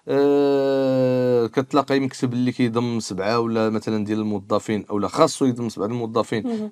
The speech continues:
Speaker 1: الواقع فيه ازيد من هذا العدد بكثير. يعني، هذه الوضعيه الكارثيه كامله، ل-، للاسف، ولا يمكن لحسن <laughs> الحظ،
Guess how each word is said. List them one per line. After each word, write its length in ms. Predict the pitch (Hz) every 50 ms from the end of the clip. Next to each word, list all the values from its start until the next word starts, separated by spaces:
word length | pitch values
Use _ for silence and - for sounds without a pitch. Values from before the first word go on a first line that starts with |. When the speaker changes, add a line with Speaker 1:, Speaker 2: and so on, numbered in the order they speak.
| - -
Speaker 1:
الواقع 520 | 131 139 156 143 139 - - 139 104 80
فيه 420 | 80 - 127 123 110 95 87 - - -
ازيد 300 | 120 107 110 117 107 110
من 120 | 113 110
هذا 100 | 107 101
العدد 360 | 95 87 92 101 104 95 90
بكثير. 460 | 90 90 - - 127 127 - 202 202 - - - - - - - _ -
يعني، 300 | 117 127 147 165 170 -
هذه 340 | - 135 135 123 127 131
الوضعيه 380 | 135 143 139 131 113 117 127 143
الكارثيه 580 | 139 131 - 147 151 147 147 139 - 147 143 143
كامله، 420 | 135 147 143 147 156 180 185 - - - - - - _ -
ل-، 1300 | 131 127 123 120 117 123 123 123 120 117 110 113 117 117 117 113 113 107 101 98 98 104 98 85 92 -
للاسف، 720 | 160 185 160 - - - - - 147 135 131 - - 110
ولا 180 | 107 113 113
يمكن 320 | 113 113 110 - 120 117 113
لحسن 400 | 117 117 - 147 139 - 147 139
<laughs> 760 | 127 143 131 120 107 104 110 107 - - - - - - 131
الحظ، 280 | 117 - 180 185 160